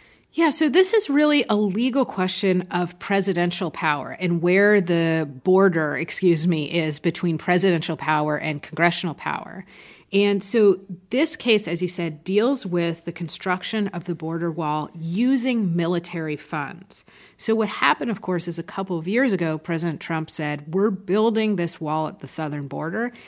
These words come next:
and Congress, I need the money." Congress said no. It led to a partial shutdown of the government. And Congress said, "You can have a little bit of that money."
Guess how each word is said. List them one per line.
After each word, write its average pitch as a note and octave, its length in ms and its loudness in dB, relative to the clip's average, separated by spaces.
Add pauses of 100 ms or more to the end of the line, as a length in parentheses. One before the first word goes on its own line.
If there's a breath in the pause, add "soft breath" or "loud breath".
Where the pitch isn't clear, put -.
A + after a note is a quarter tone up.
(140)
and E3+ 160 0
Congress, G#3 560 0
I E3+ 200 -4
need E3 240 0
the D3+ 80 -8
money." D3 480 -8 (400 soft breath)
Congress C4+ 500 0
said F3 320 -2
no. D#3 680 -2
It F#3 180 -2
led G3 400 0
to G3 200 0
a D#3+ 100 -6
partial F3+ 500 -4
shutdown D#3+ 760 -2
of D3 300 -8
the D#3 80 -8
government. F#3+ 680 -2 (480 loud breath)
And F3+ 320 2
Congress G3+ 600 0
said, D#3+ 360 -2
"You F#3+ 140 -2
can A#3 120 -2
have A3 220 -2 (100)
a F3 140 -6
little A3+ 560 2
bit E3 180 -2
of D3 140 -4
that C#3+ 220 -6
money." D#3 480 -10